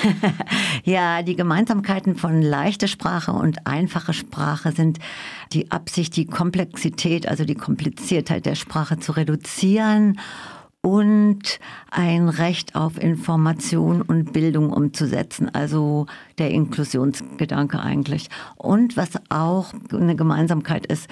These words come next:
leichte Sprache und einfache Sprache sind nicht genau definiert. Also nochmal, äh, leichte Sprache ist die Sprache, die am allerleichtesten vom Aufbau her ist.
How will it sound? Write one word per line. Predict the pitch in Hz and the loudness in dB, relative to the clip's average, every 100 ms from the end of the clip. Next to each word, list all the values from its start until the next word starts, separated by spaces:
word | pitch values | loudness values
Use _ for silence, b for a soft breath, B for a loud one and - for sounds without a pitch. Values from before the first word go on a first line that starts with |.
| B - | B -4
leichte | 160 170 | -2 -2
Sprache | 160 - 156 - | -4 -4 -4 -4
und | - 196 196 | 2 2 2
einfache | 151 170 170 160 | -2 -2 -2 -4
Sprache | 156 - 147 143 160 151 B B | -6 -6 -4 -2 -2 -4 B B
sind | - 170 160 | -2 0 2
nicht | 170 165 160 - | 2 0 -2 -4
genau | 160 151 143 143 143 151 147 B B B B - | 0 2 2 0 0 0 -2 B B B B -4
definiert. | 156 - 160 156 170 156 - | -4 2 2 4 4 2 0
Also | 147 151 151 156 B B B B | -2 0 0 -2 B B B B
nochmal, | - 165 170 170 160 160 156 160 160 - - | 0 0 2 2 4 2 4 2 0 -6 -2
äh, | 165 | 2
leichte | 160 151 147 151 202 208 202 | 4 4 2 2 0 0 -2
Sprache | - 175 175 175 | -2 -2 -2 -2
ist | - 160 - _ | -2 -4 -8 _
die | - 170 175 | 0 2 2
Sprache, | 165 - 139 147 147 156 151 151 156 151 B B B B _ 147 | 0 -6 -2 -2 -2 0 0 2 2 0 B B B B _ -2
die | 151 - | 0 0
am | 151 151 - | 0 0 -2
allerleichtesten | - 156 147 139 139 135 143 170 - - 160 - - 175 165 165 165 165 156 - _ | 0 0 2 0 -2 -2 -2 -4 -4 -6 -6 -10 -4 0 2 2 2 2 0 -4 _
vom | 165 - | -4 -2
Aufbau | 131 160 - 190 185 | -2 -4 -4 -2 2
her | 208 208 - | 2 2 0
ist. | 240 240 | 0 -2